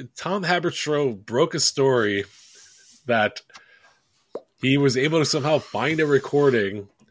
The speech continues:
of Ja Morant calling a referee a hoe.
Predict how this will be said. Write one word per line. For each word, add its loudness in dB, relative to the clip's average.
of -6
Ja 2
Morant -2
calling 0
a -2
referee -2
a -6
hoe. -6